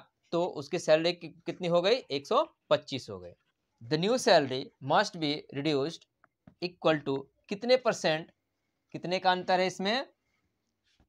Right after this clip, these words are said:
ट्वेंटी फ़ाइव का डिफरेंसेस है, और किस में से पूछ रहा है? तो वन ट्वेंटी फ़ाइव से। तो वन ट्वेंटी फ़ाइव नीचे रहेगा और मल्टीप्लाई में क्या हो जाएगा हमारा? हंड्रेड परसेंट। अब इसको काट दें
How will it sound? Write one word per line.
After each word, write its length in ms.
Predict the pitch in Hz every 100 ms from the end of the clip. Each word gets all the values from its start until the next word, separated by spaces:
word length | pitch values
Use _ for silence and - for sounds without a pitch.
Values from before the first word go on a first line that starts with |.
| _
ट्वेंटी 380 | 135 139 135 151
फ़ाइव 380 | - 117 110 123 -
का 80 | 151
डिफरेंसेस 640 | 147 - 156 156 175 165
है, 180 | 175 214 - _ _
और 220 | - - -
किस 180 | 156 190
में 100 | 196
से 120 | 208
पूछ 300 | 202 196 196
रहा 240 | 202 202 208
है? 320 | 240 311 - _ _ _ -
तो 60 |
वन 220 | 127 156 160
ट्वेंटी 460 | 165 165 160 277 330 _ _ _ 147
फ़ाइव 220 | 127 113
से। 220 | - 92 _ _
तो 80 | 113
वन 180 | 151 165
ट्वेंटी 360 | 165 160 156 175
फ़ाइव 420 | - 113 139 233 _ - -
नीचे 260 | 117 135 151
रहेगा 320 | 156 165 190
और 80 | 156
मल्टीप्लाई 480 | 123 123 156 165 160
में 100 | 160
क्या 120 | 170
हो 100 | 160
जाएगा 240 | 165 170 165
हमारा? 260 | 170 185 302 - _ _ _
हंड्रेड 520 | - 110 113 151 277 359 _ _ _
परसेंट। 340 | 101 _ _ _ _ _ _ _ _ _ _ _ _ -
अब 80 |
इसको 180 | 127 147
काट 200 | 156 165
दें 220 | 165 208